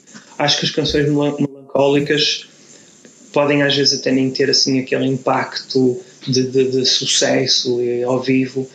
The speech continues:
mas são as que vivem mais tempo na nossa mente. Então, sendo português, nostálgico e melancólico,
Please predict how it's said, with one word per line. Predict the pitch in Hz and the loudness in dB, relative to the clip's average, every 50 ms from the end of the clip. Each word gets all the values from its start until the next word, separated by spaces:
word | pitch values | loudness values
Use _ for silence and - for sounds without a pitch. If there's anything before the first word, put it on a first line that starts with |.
| - - - | -20 -4 -2
mas | 143 131 | 0 0
são | - 143 143 147 | 2 2 2 2
as | 139 - | 0 -2
que | - - | -4 -4
vivem | 127 139 147 143 139 139 | 0 0 0 2 2 2
mais | 139 143 143 139 - - | 2 2 2 0 0 -2
tempo | - - 135 127 131 127 - 139 | 0 0 2 2 2 0 0 0
na | 131 | 0
nossa | 131 131 135 135 - 139 | 0 2 2 0 0 0
mente. | 139 139 120 117 - - - - - - - | 0 -2 -2 -4 -6 -10 -10 -10 -8 -2 -2
Então, | 139 135 165 165 | 0 2 2 0
sendo | - - 160 160 151 135 | 2 0 0 0 -2 -2
português, | - 160 143 - 143 131 143 147 147 151 143 151 | -2 -2 -2 0 0 2 2 2 2 2 0 0
nostálgico | 151 143 139 - - 147 135 139 139 143 139 135 - 139 | 0 0 -2 0 0 0 0 0 0 -2 -4 -2 -2 0
e | |
melancólico, | 135 135 135 135 143 135 139 139 131 - 139 139 139 143 143 147 147 - - 151 - | 0 0 2 2 2 2 2 0 0 0 2 2 2 2 2 0 -2 -2 -8 -10 -10